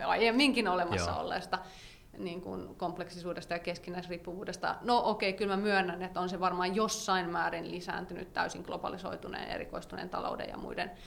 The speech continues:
Speaker 1: niin kuin mekanismien seurauksena. Mut toi vaan niin kuin yhtenä, yhtenä niin kuin jatkopohdintana tähän, tähän kompleksisuuskeskusteluun. Ja sit vielä tästä tota, systeemisestä ennakoinnista, niin ihan samaa mieltä. Ja yksi semmonen asia, mitä kanssa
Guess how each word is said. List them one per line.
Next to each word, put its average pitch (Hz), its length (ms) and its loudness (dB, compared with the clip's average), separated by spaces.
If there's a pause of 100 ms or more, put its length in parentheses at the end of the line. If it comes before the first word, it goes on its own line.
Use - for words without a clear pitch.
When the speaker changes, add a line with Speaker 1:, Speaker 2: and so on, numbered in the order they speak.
(260)
Speaker 1:
niin 190 100 -4
kuin 190 120 -4
mekanismien 180 680 -4
seurauksena. 196 640 2 (680)
Mut 196 120 -6
toi 214 200 10
vaan 190 140 8
niin 190 120 2
kuin 196 100 2
yhtenä, 180 400 2
yhtenä 180 540 -4
niin 196 140 -4
kuin 202 100 -4
jatkopohdintana 180 880 0
tähän, 180 420 -4
tähän 190 220 -4
kompleksisuuskeskusteluun. 180 2000 -4
Ja 196 100 0
sit 214 180 0
vielä 202 200 4
tästä 202 280 0
tota, 185 380 -2
systeemisestä 185 920 0 (280)
ennakoinnista, 180 960 0 (680)
niin 185 540 -2
ihan 190 480 0
samaa 214 460 4
mieltä. 190 680 2
Ja 175 200 4
yksi 208 280 -2
semmonen 190 340 2
asia, 180 260 0
mitä 175 240 -2
kanssa 180 380 0